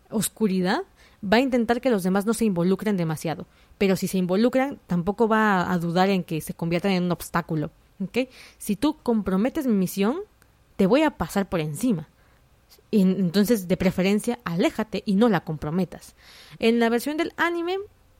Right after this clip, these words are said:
me pareció muy triste lo que hicieron con varios personajes al final. Eh, como que el, el, la, la decisión del estudio fue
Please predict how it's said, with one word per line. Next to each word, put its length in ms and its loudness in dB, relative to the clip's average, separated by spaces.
me 100 -2
pareció 300 2
muy 140 2
triste 340 2
lo 120 4
que 80 -2
hicieron 200 0
con 120 -2
varios 220 0
personajes 520 -4
al 100 -2
final. 360 -2
Eh, 400 -2
como 240 0
que 120 0
el, 300 2
el, 180 0
la, 380 -2
la 100 2
decisión 420 2
del 120 6
estudio 400 6
fue 280 2